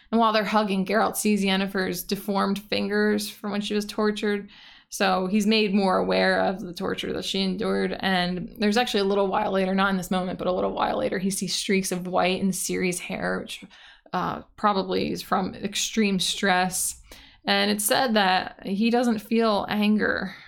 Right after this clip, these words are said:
or hatred when he sees her fingers, when he sees Ciri's hair. Uh, he just feels weariness. After all the trouble he's gone through since Thanad,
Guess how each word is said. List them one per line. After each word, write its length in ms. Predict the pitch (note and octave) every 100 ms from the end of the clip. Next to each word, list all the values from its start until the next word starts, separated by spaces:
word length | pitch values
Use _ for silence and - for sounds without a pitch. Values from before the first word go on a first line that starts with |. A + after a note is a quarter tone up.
| -
or 140 | G3
hatred 600 | F3+ A3+ G#3 - - -
when 100 | G#3
he 80 | G3+
sees 260 | G3+ G3+ G3
her 140 | G3+
fingers, 520 | - A3 G#3+ G#3 -
when 100 | -
he 60 | G#3
sees 320 | - G#3 -
Ciri's 280 | G#3+ G#3 G3+
hair. 420 | G#3+ G#3 A#3 - - - - _
Uh, 160 | G3 F#3+
he 80 |
just 220 | F#3+ G#3+ -
feels 260 | G#3 G3+
weariness. 800 | F3 F#3 F#3 - - - - - - _ - - _ - _ _ _ _ - -
After 240 | A#3 B3
all 120 | C#4+
the 100 | D4+
trouble 420 | G#3+ - A3+ G#3+
he's 300 | F#3+ G3 G3
gone 320 | F#3+ F#3 G3 G#3
through 200 | F#3+ F3+
since 300 | - F#3 -
Thanad, 560 | F#3 F#3 F3+ G#3+ G3